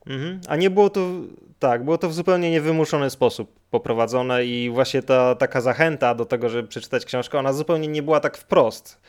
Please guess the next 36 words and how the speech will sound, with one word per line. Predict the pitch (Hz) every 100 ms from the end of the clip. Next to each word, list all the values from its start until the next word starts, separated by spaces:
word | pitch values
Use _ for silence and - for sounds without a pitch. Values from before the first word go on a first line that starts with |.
| - _
Tam | 139 151 151 135 135 165 -
właściwie, | - 156 - 156 170
nie | 170
wiem, | 160 143
miałem | 143 147 139
wrażenie, | 139 143 147 135
że, | 139 135 135
że, | 131 135 135 131 - - - _
e, | 123 117 117 120 120 120
Dominika | 120 135 135 135
Węsławek | 131 127 131 131
może | 131 127 135 127 135
ze | 127 139
dwa | 123 143
razy | 151 143
w | 139
trakcie | 139 131 139
prezentacji | 135 131 127 135 127
w |
ogóle | 127 135
coś | 123 127
s-, | - - -
wspomniała | - - 147 165 139
o | 117
tym, | 135 127
że | 117
pisze | 117 120 120
jakąkolwiek | 107 110 120 110 113
książkę. | - 110 - - - _ _ _ _
Ale | - 147 170
jak | 170
już | 180
wspomniała, | - 180 160 160 156
tak, | 151 143 143 147
wtedy | - 160 143
<laughs> | 135